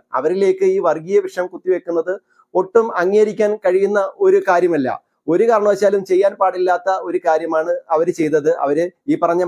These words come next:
മാതാപിതാക്കൾക്ക് മറുപടി എന്ന രീതിയിൽ കൊടുത്തെങ്കിൽ പോലും ഇത്തരത്തിലുള്ള പൊതുവായിട്ടുള്ള WhatsApp ഗ്രൂപ്പുകളിൽ അത് കൊടുക്കാൻ പാടില്ലായിരുന്നു. അത് വെളിയിലേക്ക് വന്നു, അത് വലിയ രീതിയിലുള്ള,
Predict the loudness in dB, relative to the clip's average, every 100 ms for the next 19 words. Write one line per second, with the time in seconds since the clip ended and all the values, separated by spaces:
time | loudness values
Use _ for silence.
0 | 0 0 0 2 0 -2 -4 -2 -2 0
1 | 0 -2 -4 -6 -6 -6 -4 -4 -2 -4
2 | -2 -4 0 0 0 -6 _ _ -6 -2
3 | 0 2 2 0 2 2 2 0 2 0
4 | -2 -6 -4 -2 0 0 0 0 0 -2
5 | -2 0 0 2 0 0 0 0 -2 -8
6 | -10 -6 -4 0 2 2 0 0 0 0
7 | -4 -2 -2 0 -2 -2 -4 0